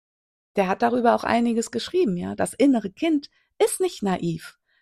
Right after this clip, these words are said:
Das innere Kind ist der Krieger in uns, ja, der sich gegen diese ganze Einschränkung, die uns von diesem System übergestülpt wird, wehrt. Aber wenn wir den nicht befreien in uns,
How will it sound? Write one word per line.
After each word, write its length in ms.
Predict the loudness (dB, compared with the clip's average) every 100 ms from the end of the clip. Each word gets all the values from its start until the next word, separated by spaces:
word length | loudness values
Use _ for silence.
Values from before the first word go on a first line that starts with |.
| -4
Das 160 | -4
innere 400 | 0 0 2 0
Kind 320 | -2 0 0 0
ist 320 | -2 -2 0
der 100 | -2
Krieger 480 | 4 4 6 4 4
in 140 | 0
uns, 400 | -2 -4 -10 -18 _ _ _ _ _ _ _
ja, 240 | -6 -6 -6 -12 -20 _
der 200 | 6 8
sich 320 | 6 0 0 -4
gegen 300 | -2 0 0
diese 240 | 0 0
ganze 300 | 0 -2 0
Einschränkung, 720 | 2 2 0 -4 -4 -2 -4
die 160 | -4 -4
uns 280 | -4 -6 -10
von 220 | -4 -2
diesem 260 | 0 0 -2
System 380 | -4 -4 -2 0
übergestülpt 760 | 4 4 2 -6 -2 -2 -2
wird, 240 | -8 -8 2
wehrt. 540 | 4 4 -2 -10 -12 _ _ _ _ -20 -20 2
Aber 300 | 6 6 6
wenn 180 | 4 2
wir 100 | 0
den 320 | 0 0 0
nicht 300 | -4 -10 -8
befreien 600 | -8 -4 -2 0 -2 -4
in 180 | -6 -4
uns, 400 | -4 -6 -10